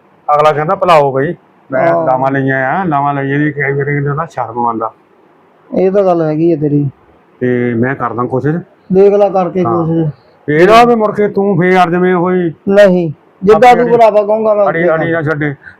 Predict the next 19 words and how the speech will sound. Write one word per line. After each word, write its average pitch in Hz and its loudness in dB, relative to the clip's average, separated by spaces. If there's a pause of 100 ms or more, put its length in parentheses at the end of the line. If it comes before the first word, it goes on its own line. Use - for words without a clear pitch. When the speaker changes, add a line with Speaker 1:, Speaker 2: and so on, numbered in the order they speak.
Speaker 1:
ਅਸੀਂ 156 -2
ਮਿਹਨਤਾਂ 143 -2
ਕਰਦੇ 156 0
ਰਹੀਏ, 170 -2
ਤੂੰ 156 -4
ਅੜੀ 143 -4
ਨਾ 143 -4
ਛੱਡੇ। 135 -6 (160)
Speaker 2:
ਉਹ 226 6
ਜਿੱਦਾਂ 202 4
ਤੂੰ 208 0
ਮੈਂ 196 -2
ਕਹੂੰਗਾ 185 0
ਭਰਾਵਾ, 170 0
ਮੈਂ 185 0
ਉੱਦਾਂ 160 -2
ਹੀ 156 -2
ਕਰ 147 -2
ਲੂੰ। 131 -6